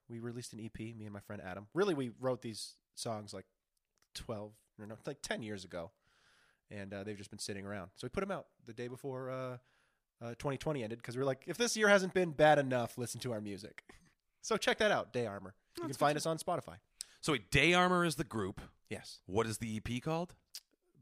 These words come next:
Speaker 1: Broken Branches E P, I think is what we called it.
Speaker 2: Broken Branches.
Speaker 1: It looks like it's gonna be, like, this very moody, I just, it's all electro pop. <laughs> I just made all this music in Fruity Loop Studio.
Speaker 2: I'm into that. Wait,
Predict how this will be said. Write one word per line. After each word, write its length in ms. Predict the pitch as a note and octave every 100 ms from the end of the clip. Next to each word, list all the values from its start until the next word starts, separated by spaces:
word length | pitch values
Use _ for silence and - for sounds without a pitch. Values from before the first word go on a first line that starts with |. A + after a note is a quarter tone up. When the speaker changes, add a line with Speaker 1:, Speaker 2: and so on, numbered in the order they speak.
| A2+ _ -
Speaker 1:
Broken 280 | C#3+ D3 B2+
Branches 400 | A#2 C3+ D3+ D3+
E 80 |
P, 220 | D#3 F3 E3+
I 20 |
think 180 | D#3+ E3+
is 80 | E3
what 120 | E3+
we 120 | E3 _
called 200 | - D#3+
it. 60 | G3 _
Speaker 2:
Broken 380 | - F2 - F2 -
Branches. 420 | D2 C2+ - -
Speaker 1:
It 60 | D#3+
looks 200 | B3 B3+
like 140 | G#3+
it's 100 | F#3
gonna 140 | F3+ D#3
be, 120 | C#3+
like, 120 | C3
this 140 | B2 A2+
very 320 | A#2 B2+ B2
moody, 260 | A#2+ A#2+ A#2
I 80 | D#3
just, 200 | E3+ D#3
it's 140 | D3
all 140 | D3 B2+
electro 320 | A#2 - A#2
pop. 240 | - G2 - -
<laughs> 120 | -
I 40 |
just 180 | D#3+ D3
made 140 | D#3 D3+
all 80 | C#3+
this 140 | C3+
music 220 | C#3 B2+
in 40 | B2
Fruity 200 | C3 A#2
Loop 100 | A2
Studio. 380 | - B2 G#2 F#2+
Speaker 2:
I'm 100 | C#3
into 100 | C#3
that. 180 | F2+ G#2
Wait, 240 | F3 B3